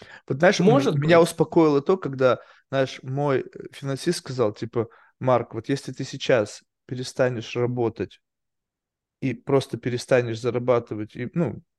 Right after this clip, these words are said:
Speaker 1: понятно, что снизишь немножечко свои расходы, то чер-, то деньги у тебя закончатся через двадцать лет». Я говорю, «Ну, ладно». То есть можно как бы перестать,
Speaker 2: Молодец, слушай.
Speaker 1: перестать
Speaker 2: Это кла-,
Speaker 1: париться.
Speaker 2: э,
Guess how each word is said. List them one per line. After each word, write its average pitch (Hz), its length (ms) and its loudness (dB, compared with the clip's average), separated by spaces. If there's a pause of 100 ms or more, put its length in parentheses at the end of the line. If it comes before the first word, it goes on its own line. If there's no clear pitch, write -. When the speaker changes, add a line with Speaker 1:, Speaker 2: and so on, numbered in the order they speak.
Speaker 1:
понятно, 117 300 -4
что - 180 -6
снизишь 123 480 -2
немножечко 110 680 -2 (260)
свои 117 280 -2
расходы, 139 560 4 (420)
то 131 140 4
чер-, 123 300 -2 (140)
то 127 140 2
деньги 170 320 4
у 147 40 2
тебя 123 160 0
закончатся 139 460 -4
через 113 200 -8
двадцать 110 360 0
лет». 85 160 -4 (1300)
Я 131 120 4
говорю, 147 180 2
«Ну, 233 320 -2
ладно». 151 360 0 (420)
То - 100 -4
есть 131 120 -4
можно 151 500 2
как 113 200 -2
бы 110 200 -4 (420)
перестать, 131 420 6
Speaker 2:
Молодец, 143 300 0
слушай. 123 400 -6
Speaker 1:
перестать 143 500 4
Speaker 2:
Это 135 40 6
кла-, 139 240 6
Speaker 1:
париться. 139 180 4
Speaker 2:
э, - 200 -6